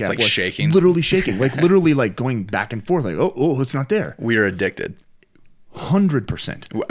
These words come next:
Speaker 1: we're, we talked
Speaker 2: One-
Speaker 1: about this this morning. We need to do a
Speaker 2: Dude.
Speaker 1: whole show on just addiction. And we were
Speaker 2: Yes.
Speaker 1: talking about how addiction doesn't, you know, doesn't have to be negative. And for the record, I was saying about this the other day too, of, like, why even research? Most research is done on something, you know, negative, something, there's a problem.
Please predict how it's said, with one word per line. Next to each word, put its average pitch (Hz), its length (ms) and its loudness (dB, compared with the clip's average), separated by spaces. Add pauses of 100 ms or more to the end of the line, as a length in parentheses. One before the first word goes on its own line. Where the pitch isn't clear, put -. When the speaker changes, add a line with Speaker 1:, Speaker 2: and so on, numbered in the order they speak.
Speaker 1:
we're, 123 380 0
we 135 180 2
talked 143 200 4
Speaker 2:
One- 147 40 2
Speaker 1:
about 127 180 2
this 113 140 -2
this - 100 -2
morning. 104 260 -2
We 110 120 -2
need 110 140 0
to 104 80 -6
do 101 160 -2
a 90 40 -2
Speaker 2:
Dude. 110 100 -2
Speaker 1:
whole 92 120 -2
show 101 200 0
on 92 140 -4
just - 340 0
addiction. 98 420 -4
And 107 100 -8
we 131 120 -2
were 131 60 2
Speaker 2:
Yes. 120 80 2
Speaker 1:
talking 139 240 0
about 98 140 0
how 101 80 0
addiction 104 380 -2
doesn't, 95 340 -4
you 104 80 -6
know, 87 280 -6
doesn't 117 200 -4
have 101 80 -8
to 95 60 -14
be 92 80 -8
negative. 95 300 0 (160)
And 120 120 -8
for 135 120 -2
the 110 80 -4
record, 110 440 -4 (220)
I 120 100 0
was 123 100 -2
saying 110 160 -4
about 104 120 -2
this - 80 -6
the 110 80 -2
other 101 140 -2
day 92 60 -6
too, 131 220 -6
of, 95 80 -8
like, 101 160 -10 (420)
why 113 440 0 (160)
even 101 300 -6
research? 101 560 -2
Most 131 280 -2
research 127 400 -4
is 98 100 -6
done 104 220 -6
on 95 100 -6
something, 92 460 -6 (800)
you 117 100 -10
know, 92 240 -8
negative, 104 560 -6
something, 120 400 -4
there's 107 180 -6
a 101 60 -8
problem. 113 540 -2